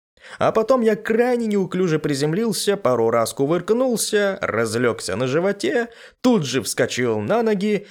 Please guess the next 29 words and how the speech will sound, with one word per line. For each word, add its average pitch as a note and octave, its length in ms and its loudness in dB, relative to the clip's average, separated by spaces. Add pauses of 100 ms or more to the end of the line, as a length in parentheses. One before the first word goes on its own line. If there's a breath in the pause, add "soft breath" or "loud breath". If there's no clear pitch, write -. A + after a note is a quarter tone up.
(120)
и A3+ 160 0
словил G#3+ 460 0
на G#3 100 2
себе G3 340 0
с C3 140 -4
десяток C#3 840 -2
очень G#2+ 400 -2
злых G#2+ 460 -2
и C3+ 80 -4
кровожадных G#2+ 640 -2
взглядов. - 800 -8 (520)
Мне A#2 220 -4
хана. - 720 -6 (800 loud breath)
Несколько D3+ 480 2
лучников B2+ 560 -2
тут F#3 240 -2
же A2+ 160 -2
обнажили A#2+ 500 0
клинки, B2+ 540 -2
что C#3+ 260 0
у A#2+ 100 0
них C#3+ 340 -2 (180 loud breath)
на A#2 240 2
экстренный G#2 440 -2
случай C3+ 480 -4
всегда C#3 580 -2
были C#3 300 -4
с - 140 -6
собой. D3 540 -4